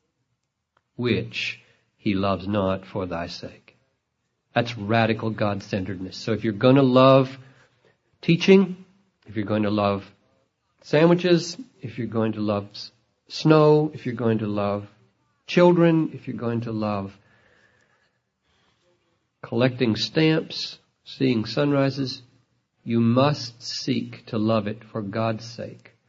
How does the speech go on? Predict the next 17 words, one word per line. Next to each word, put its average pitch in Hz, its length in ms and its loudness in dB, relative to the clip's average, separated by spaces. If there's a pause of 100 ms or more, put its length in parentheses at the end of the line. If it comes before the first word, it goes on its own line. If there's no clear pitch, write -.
(180)
Otherwise, 120 420 -2
your 117 100 0
life 107 320 0
is 101 120 -8
gonna 107 180 -2
be 104 180 -4
in 101 120 -4
little 131 200 -2
categories, 113 800 -4 (300)
and 107 120 -4
you 104 120 0
will 101 140 -4
not 117 340 -4
be 113 140 -4
an 101 100 -6
integrated, 107 640 -6
God-centered 101 720 -6